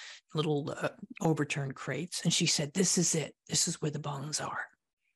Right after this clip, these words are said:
And sure enough, we started hunting in the ledges and found a skeleton. But it was a big, heavy skeleton. The femurs, the,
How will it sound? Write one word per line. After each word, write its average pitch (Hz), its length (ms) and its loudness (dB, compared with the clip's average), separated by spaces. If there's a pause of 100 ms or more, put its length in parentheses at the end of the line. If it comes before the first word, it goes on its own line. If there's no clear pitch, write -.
(720)
And 151 300 2
sure 143 260 2
enough, 175 360 4
we 143 80 2
started 143 400 2
hunting 147 420 2
in 147 140 2
the 139 220 -6 (340)
ledges 160 600 0 (880)
and 160 400 4
found 151 640 4 (100)
a 175 60 -6
skeleton. 302 640 2 (1120)
But 151 100 4
it 135 80 -2
was 143 180 -4
a 139 100 -4 (160)
big, 240 360 4 (120)
heavy 330 340 2
skeleton. - 680 -4 (300)
The 160 80 0
femurs, 202 840 4 (240)
the, - 160 -10